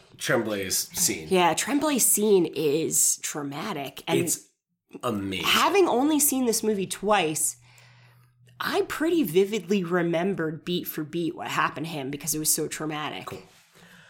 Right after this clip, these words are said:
Speaker 1: So, one of the things that I love about the Tremblay scene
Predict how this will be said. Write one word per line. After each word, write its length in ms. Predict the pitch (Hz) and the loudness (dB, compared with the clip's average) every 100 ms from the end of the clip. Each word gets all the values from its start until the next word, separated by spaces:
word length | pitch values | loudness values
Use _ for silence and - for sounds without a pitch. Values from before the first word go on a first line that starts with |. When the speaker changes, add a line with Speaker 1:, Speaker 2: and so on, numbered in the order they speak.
| - - - - _ | -20 -20 -20 -20 _
Speaker 1:
So, 400 | - - 120 - - _ - - - - _ _ _ - _ _ _ - | 0 2 0 -4 -14 _ -20 -20 -20 -20 _ _ _ -20 _ _ _ -16
one 280 | 123 147 | -4 -2
of 80 | 135 | 0
the 220 | 123 104 - _ _ _ _ - | -2 -4 -8 _ _ _ _ -10
things 380 | - 135 156 139 | 0 2 2 2
that 180 | 139 - | 0 0
I 140 | 117 | 0
love 760 | 107 104 110 113 117 104 92 - | 0 -2 0 2 4 2 -2 -8
about 280 | - 104 90 | -8 -8 -8
the 40 | - | -10
Tremblay 440 | - 101 87 80 | -6 -6 -6 -8
scene 300 | 76 - 69 | -6 -8 -10